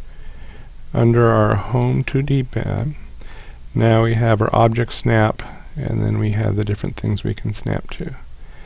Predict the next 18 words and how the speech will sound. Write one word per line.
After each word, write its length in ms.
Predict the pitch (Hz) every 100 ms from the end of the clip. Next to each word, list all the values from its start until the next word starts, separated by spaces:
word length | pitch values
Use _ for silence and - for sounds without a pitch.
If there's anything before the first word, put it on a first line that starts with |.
| - - - - - - -
Uh, 680 | 143 117 117 120 117 120 117 - - - - - -
so 160 | -
again, 300 | 120 107 123
this 200 | 123 127
is 220 | 131 113 - -
optional. 680 | - 220 - - 98 101 135
If 100 | 131
you 80 |
have 120 | 127 127
a 40 |
Mac, 320 | 120 120 123
I 60 | 123
don't 180 | 113 110
think 220 | 117 -
you 100 | 110
can 220 | - 104
do 160 | 104 98
this. 400 | 98 151 -